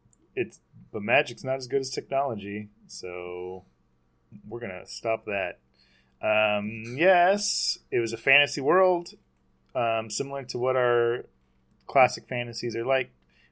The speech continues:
with, um, mythical creatures and stuff, but it's, but it's advanced. It's like our modern day world.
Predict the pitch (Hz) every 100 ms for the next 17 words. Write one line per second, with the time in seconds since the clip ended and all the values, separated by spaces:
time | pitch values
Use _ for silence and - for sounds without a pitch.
0 | _ 107 98 _ 104 95 90 87 90 -
1 | _ _ _ _ _ 110 104 117 135 131
2 | 127 - 135 127 131 123 123 - 139 147
3 | - _ - 127 - 156 156 - - -
4 | 180 185 180 196 240 294 113 - - 139
5 | - - 139 143 139 139 151 139 107 98
6 | 98 101 95 92 90